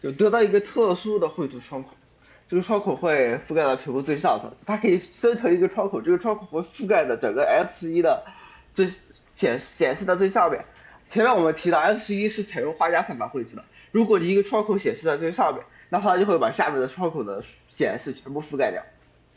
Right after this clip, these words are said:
那么这样我们可以做到什么呢？然后再看这个取得窗口的裁剪边界，这个A P I合起来我们可以做到什么呢？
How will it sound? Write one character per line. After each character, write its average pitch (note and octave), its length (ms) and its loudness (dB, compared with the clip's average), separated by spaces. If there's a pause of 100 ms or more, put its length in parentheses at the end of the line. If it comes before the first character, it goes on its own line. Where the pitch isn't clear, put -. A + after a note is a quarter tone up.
(560)
那 E3+ 120 2
么 G3 80 0
这 B3 100 2
样 F#3 160 4
我 C3+ 60 0
们 C3+ 80 0
可 E3+ 120 -4
以 D#3 40 2
做 D3 120 -8
到 D#3+ 160 2
什 C#3+ 160 -2
么 A2+ 140 -2
呢？ A#2 220 -4 (560)
然 B2 100 0
后 D#3 60 0
再 F#3+ 100 2
看 F#3+ 260 2
这 E3 120 2
个 B2+ 80 -2
取 - 420 -10
得 D3 140 2
窗 G3+ 200 0
口 G3 160 -2
的 A#2 140 0
裁 C3+ 220 -4
剪 A#2 180 -2
边 C3+ 160 2
界， D#3 220 -4 (1300)
这 A#3+ 160 2
个 A3+ 220 4
A A3+ 60 4
P A3 120 -2
I G#3 160 4
合 G#3 160 -2
起 A3 100 -2
来 C#3 140 2
我 A#2 60 -4
们 B2+ 120 -8
可 - 100 -6
以 F#3+ 40 -4
做 G3 100 -2
到 E3 140 0
什 C3+ 80 -10
么 A2+ 80 -12
呢？ A#2 160 -10